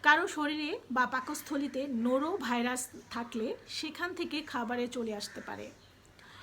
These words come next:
সেই জন্য দু মাস অন্তর অন্তর পরীক্ষাটা জরুরি। ক্লিনিকের কাউন্টার থেকে মেয়েটি আবার বলল, "শিমুল সান, আপনার টেলিফোন নম্বরটি প্লিজ।" শিমুল উঠে গিয়ে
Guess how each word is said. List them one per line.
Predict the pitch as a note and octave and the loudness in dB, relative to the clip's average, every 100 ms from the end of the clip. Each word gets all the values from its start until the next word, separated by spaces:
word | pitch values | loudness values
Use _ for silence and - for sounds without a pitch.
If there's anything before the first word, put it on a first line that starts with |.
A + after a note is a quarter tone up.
| - - | -14 -2
সেই | C#4 D4 | 2 2
জন্য | C4+ B3 A#3 F#4+ G4 | 4 2 2 2 0
দু | G#3+ A#3+ | 2 4
মাস | A#3+ A#3+ - | 4 0 -2
অন্তর | C4+ D4+ F4 | -4 -2 -2
অন্তর | E4+ D#4+ D4+ G#4 C#4+ | -2 0 -2 -2 -2
পরীক্ষাটা | A#3+ A#3+ A#3 C#4+ - - - D#4 | -2 -2 0 2 0 -2 -20 -6
জরুরি। | A#3 A3 G3+ F#3+ - - - - - - - - | -2 0 0 -4 -14 -18 -18 -18 -16 -18 -12 2
ক্লিনিকের | F4+ G4 G#4 G4 F#4+ | 2 2 2 0 4
কাউন্টার | C#4+ C4+ D4 C#4+ | 4 4 2 -2
থেকে | D4+ D#4 C#4 | -4 -2 2
মেয়েটি | A#3+ A#3+ B3+ | 4 4 4
আবার | A#3+ B3+ | 2 4
বলল, | A3+ A#3 D4 D4 B3 - - - | 2 2 2 2 0 -4 -18 -10
"শিমুল | - D#4 G4 | -4 -2 0
সান, | G#4 A#4 E4+ G#3 - - - | 2 4 4 2 -14 -20 0
আপনার | C#4 D4 F4 F4+ | 2 2 2 -2
টেলিফোন | E4+ E4+ F4 F4+ | 0 0 0 -2
নম্বরটি | E4 E4 F4 E4+ | -2 -2 -2 -4
প্লিজ।" | E4+ D#4 F4 G#4 - - - - - - - | -2 0 2 0 -4 -16 -20 -20 -20 -18 -10
শিমুল | - C4+ C4 C4+ C4+ - C#4 | -4 2 4 4 2 -4 -4
উঠে | D4 F#4+ | 0 0
গিয়ে | F#4+ F#4 C4+ | 2 2 2